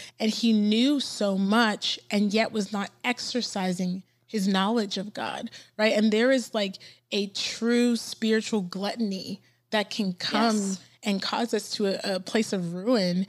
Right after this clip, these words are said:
Speaker 2: Yeah.
Speaker 1: if we don't work out and put into practice what we know of God. And I think some
Speaker 2: Yeah.
Speaker 1: of us are, like, hoarding information about God. And so we feel like, "I know everything there is to know. I know every single doctrine.
Speaker 2: Yeah.
Speaker 1: I know every single theological position."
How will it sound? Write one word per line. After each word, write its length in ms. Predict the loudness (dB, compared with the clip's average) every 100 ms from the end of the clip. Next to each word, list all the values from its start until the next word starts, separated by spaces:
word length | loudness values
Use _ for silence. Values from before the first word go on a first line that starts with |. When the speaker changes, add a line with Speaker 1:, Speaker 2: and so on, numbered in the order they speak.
| -6
Speaker 2:
Yeah. 360 | -2 4 6 6
Speaker 1:
if 60 |
we 100 | 4
don't 340 | 4 4 0 -2
work 320 | 2 2 0 -4
out 280 | 2 2 2
and 180 | -2 -4
put 280 | -2 -4 -4
into 340 | -8 -4 -6
practice 840 | -6 -4 -2 -4 -6 -6 -6 -8 -16 -18 -6
what 120 | 0
we 120 | 2
know 240 | 4 2 0
of 120 | -2
God. 260 | -4 -4 0
And 100 | 2
I 80 | 4
think 200 | 4 4
some 160 | 4
Speaker 2:
Yeah. 60 | 4
Speaker 1:
of 60 | 4
us 140 | 0
are, 60 | 0
like, 140 | -4
hoarding 400 | -4 0 2 2
information 640 | 0 -2 -2 -2 -2 0 2
about 240 | 2 0
God. 380 | 0 0 0 -2 -6 -14 -14 -4
And 100 | -2
so 80 | 0
we 60 | 0
feel 160 | 2
like, 100 | 0
"I 100 | 2
know 120 | 2
everything 380 | 2 0 0 0
there 80 | 2
is 200 | 0 -2
to 60 | -4
know. 340 | -4 -6 -8 -6
I 100 | 0
know 100 | 0
every 160 | 0
single 240 | -4 -4 -6
doctrine. 480 | 0 2 4 4 4
Speaker 2:
Yeah. 100 | 4
Speaker 1:
I 60 |
know 160 | 2 0
every 220 | -4 -6
single 260 | -6 -6 -6
theological 640 | -6 -6 -4 -6 -6 -6
position." 480 | -4 -4 -2 -2